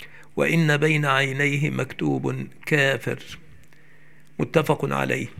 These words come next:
وفي رواية: "ثم تهجاها"، كافراء،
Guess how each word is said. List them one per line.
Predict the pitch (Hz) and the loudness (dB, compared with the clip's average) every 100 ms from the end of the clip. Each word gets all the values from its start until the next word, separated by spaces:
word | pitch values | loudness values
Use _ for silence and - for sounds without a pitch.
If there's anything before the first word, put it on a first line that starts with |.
| - - - - - - - - | -14 -14 -14 -16 -18 -18 -18 -6
وفي | - - 165 170 | -4 4 6 8
رواية: | 165 165 160 156 151 147 170 - - - - - - - - - - - - - - - - - - - - - - | 8 8 6 4 2 2 -2 -10 -20 -20 -20 -18 -18 -18 -18 -18 -18 -18 -18 -18 -18 -18 -18 -18 -18 -18 -20 -20 -16
"ثم | - 190 165 | -2 2 2
تهجاها"، | 175 143 151 131 156 139 120 - 127 - - - - - - - - - - - - - - | 4 4 4 4 4 4 2 -2 -6 -8 -10 -8 -8 -10 -12 -16 -18 -18 -18 -20 -20 -18 -2
كافراء، | 151 156 180 170 - - - - - - 80 78 - 151 151 127 - | 2 4 4 0 -8 -20 -20 -16 0 4 4 2 2 4 6 6 0